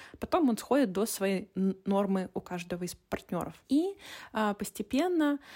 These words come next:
а, мы начинаем видеть человека более реальным. То есть не идеальной фигурой, каким он для нас является первое время, а реальным с своими недостатками,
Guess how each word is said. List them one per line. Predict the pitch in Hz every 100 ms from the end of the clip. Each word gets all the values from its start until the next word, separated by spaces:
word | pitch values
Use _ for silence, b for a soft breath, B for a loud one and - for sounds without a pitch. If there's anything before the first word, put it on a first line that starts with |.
| B B
а, | 208 202
мы | 202
начинаем | 262 233 - 208
видеть | 196 214 -
человека | 180 196 214 208 - -
более | 196 208 190 180
реальным. | 185 185 175 165 170 170 _ _
То | 185
есть | 175 -
не | 190 190 -
идеальной | 190 - 240 415 349
фигурой, | 254 190 190 185 190 196 _ _ _ _ _ _ _ -
каким | 196 190 190
он | 175
для | 175
нас | 170 -
является | 175 175 -
первое | - 185 165 160
время, | 160 165 - _ B B B B -
а | 453 466
реальным | - 233 285 302 262
с | -
своими | - 294 240 196 - -
недостатками, | 339 220 - 208 208 - - 214 220